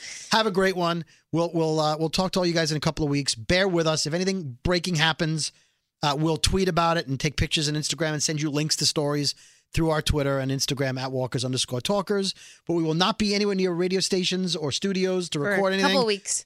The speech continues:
Speaker 1: And you don't want recorded into our phone quality stuff.
Speaker 2: No.
Speaker 1: Unless something major happens,
Speaker 2: Yeah.
Speaker 1: and then we will talk about it.
Speaker 2: <laughs>
Speaker 1: See y'all soon.
Speaker 2: Bye, guys.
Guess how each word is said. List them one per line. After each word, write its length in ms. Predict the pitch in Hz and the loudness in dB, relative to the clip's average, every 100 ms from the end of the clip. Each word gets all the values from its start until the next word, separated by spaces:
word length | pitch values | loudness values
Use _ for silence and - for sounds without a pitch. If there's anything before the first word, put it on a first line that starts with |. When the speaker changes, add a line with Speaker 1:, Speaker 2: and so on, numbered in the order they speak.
| 185 | -2
Speaker 1:
And 140 | 175 | 0
you 100 | 220 | 2
don't 140 | 233 | 2
want 240 | 196 190 190 - | 2 0 0 -4
recorded 480 | 147 160 - 175 165 | -2 0 0 2 0
into 200 | 180 165 | 0 0
our 40 | |
phone 300 | 151 165 156 | 0 0 0
quality 360 | 147 160 143 139 | 0 -2 -2 -4
stuff. 260 | - 202 208 | -2 0 4
Speaker 2:
No. 460 | 202 202 196 196 170 | 4 4 2 2 2
Speaker 1:
Unless 260 | 202 220 | 4 4
something 220 | 240 240 | 2 2
major 380 | 226 240 220 185 | 4 4 6 4
happens, 320 | 165 165 - | 4 2 4
Speaker 2:
Yeah. 160 | 220 185 | 6 6
Speaker 1:
and 80 | 170 | 6
then 80 | 170 | 2
we 140 | 165 | 2
will 140 | 151 139 | 0 0
talk 180 | 127 | -4
about 200 | 107 98 | -4 -8
it. 880 | 95 _ - 226 - 269 - 349 349 | -10 _ -2 -2 -2 -4 0 0 0
Speaker 2:
<laughs> 0 | - _ _ _ _ _ _ _ _ | -4 _ _ _ _ _ _ _ _
Speaker 1:
See 180 | - 147 | 0 2
y'all 160 | 151 | 2
soon. 300 | 156 214 220 202 | 0 0 -2 -4
Speaker 2:
Bye, 240 | 226 269 | 0 0
guys. 460 | 233 220 202 202 | 0 -2 -2 -2